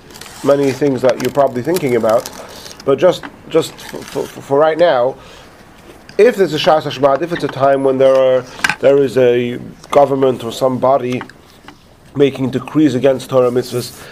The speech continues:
so then you have to give your life for Shabbos. But if it's just, uh, an individual who comes to you and puts a gun to your head and says, "Drive on Shabbos or else I'll shoot," so then the halacha is that you have to drive on Shabbos and save your life. What happens if you decided, "I'm gonna give my life and not drive on Shabbos"?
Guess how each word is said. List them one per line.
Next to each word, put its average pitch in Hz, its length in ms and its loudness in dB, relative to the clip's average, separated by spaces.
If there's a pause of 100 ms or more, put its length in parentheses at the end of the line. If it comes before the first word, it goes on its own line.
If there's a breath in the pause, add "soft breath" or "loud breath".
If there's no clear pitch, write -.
(140 loud breath)
so - 140 -6
then 170 220 4
you 156 80 4
have 147 140 2
to 135 80 -14
give 139 160 -2
your 143 120 4
life 151 280 4 (160)
for 135 180 2
Shabbos. 131 520 2 (340 loud breath)
But 135 100 0
if 220 220 4
it's 165 220 -6
just, 170 380 2
uh, 139 400 4
an 131 120 -2
individual 143 560 4
who 131 100 2
comes 147 320 0
to 139 60 -4
you 139 140 4
and 123 80 0
puts 143 160 -4
a 135 40 0
gun 143 220 4
to 131 80 -6
your 131 140 4
head 131 120 2
and 123 120 -4
says, 131 180 -2
"Drive 135 300 2
on 123 100 -6
Shabbos 123 400 -2
or 123 60 -2
else 139 240 2
I'll 143 80 0
shoot," 180 320 0 (320 loud breath)
so - 100 -6
then 175 320 4
the 160 60 4
halacha 151 420 2
is 120 240 -2
that 131 120 2
you 127 100 0
have 135 320 0
to 147 80 -2
drive 127 340 0
on 131 80 -4
Shabbos 113 400 -4
and 123 200 -4
save 147 260 0
your 170 120 4
life. - 480 0 (360 loud breath)
What 175 180 6
happens 175 340 0
if 131 120 -6
you 147 80 0
decided, 139 500 2
"I'm 127 100 2
gonna 127 200 2
give 131 180 -2
my 123 120 2
life 131 280 2
and 120 60 -8
not 123 180 0
drive 113 300 0
on 98 80 -10
Shabbos"? 92 440 -6